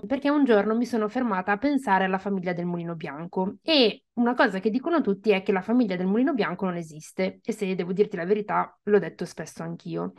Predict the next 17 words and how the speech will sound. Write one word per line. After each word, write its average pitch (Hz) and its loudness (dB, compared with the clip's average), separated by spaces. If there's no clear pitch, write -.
Però 330 8
in 254 8
fondo, 220 4
se 214 -2
ci 208 -10
pensiamo 180 -2
veramente, 180 -2
tutti 185 -4
un 180 0
po' 170 2
desidereremmo 175 0
avere 170 -4
la 170 -2
famiglia 185 0
del 170 -2
Mulino 165 -4
Bianco. 165 -8